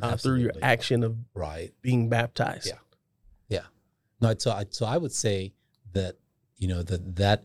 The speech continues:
Speaker 2: is another essential element to engaging in baptism. So first is I have to believe, but second is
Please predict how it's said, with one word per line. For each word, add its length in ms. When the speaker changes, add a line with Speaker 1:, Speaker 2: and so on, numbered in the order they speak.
Speaker 2:
is 460
another 800
essential 840
element 640
to 280
engaging 680
in 260
baptism. 460
So 200
first 460
is 160
I 160
have 240
to 100
believe, 480
but 200
second 580
is 420